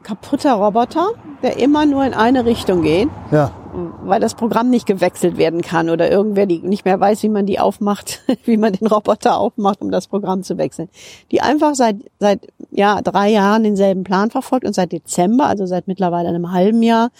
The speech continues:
Speaker 1: mit dem immer gleichen Plan, äh, in die Schlacht zieht, egal wie viele Blessuren sie sich holt. Und sie will es jetzt eben ein viertes Mal, obwohl sie eigentlich ganz sicher weiß, dass der wieder nicht durchgeht. Es hat auch heute direkt im Anschluss an ihre Rede, wo sie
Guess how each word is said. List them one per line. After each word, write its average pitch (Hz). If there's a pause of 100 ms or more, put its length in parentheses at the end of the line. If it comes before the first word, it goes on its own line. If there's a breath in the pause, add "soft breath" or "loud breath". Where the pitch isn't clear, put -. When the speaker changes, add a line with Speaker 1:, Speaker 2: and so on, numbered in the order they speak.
(280 loud breath)
Speaker 1:
mit 180
dem 214
immer 277
gleichen 208
Plan, 175 (520)
äh, - (260)
in 202
die 202
Schlacht 175
zieht, 226 (220)
egal 202
wie 208
viele 208 (460 soft breath)
Blessuren 240
sie 190
sich 185
holt. 202
Und 220
sie 196
will 220
es 233
jetzt 240
eben 180
ein 170
viertes 220
Mal, 220
obwohl 190
sie 185
eigentlich -
ganz 180
sicher 190
weiß, 180 (560 soft breath)
dass 196
der 190
wieder 214
nicht 170
durchgeht. 214
Es 214
hat 202
auch -
heute 190
direkt 185
im 214
Anschluss 208
an 185
ihre 190
Rede, 180
wo 175
sie 170